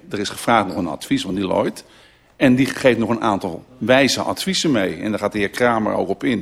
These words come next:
En dat zijn die specifieke situatie. Hoe ga je er dan mee om? Dus, dus op zich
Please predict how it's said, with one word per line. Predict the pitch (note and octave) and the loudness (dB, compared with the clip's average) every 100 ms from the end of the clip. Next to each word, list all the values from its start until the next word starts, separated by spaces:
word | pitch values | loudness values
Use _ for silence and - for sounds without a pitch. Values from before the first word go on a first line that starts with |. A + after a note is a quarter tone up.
| - | -4
En | - - | -18 -10
dat | - B2+ | -6 -2
zijn | G#2+ | 0
die | G#2 | 0
specifieke | - G2 F#2+ - G2+ - | 0 0 0 -4 -10 -8
situatie. | - G2 G2 A#2 B2 B2+ B2 | -8 -8 -4 -4 -4 -4 -4
Hoe | G2+ | -4
ga | - G2 | -4 -4
je | G2 | -4
er | F#2 | -4
dan | F#2 | -6
mee | G2 A#2 | -4 -2
om? | D3 A3 - _ _ _ _ | -2 -4 -10 _ _ _ _
Dus, | B2 A#2+ B2 | -2 0 0
dus | B2 | 0
op | B2 | 0
zich | - C#3+ - | -2 -2 -2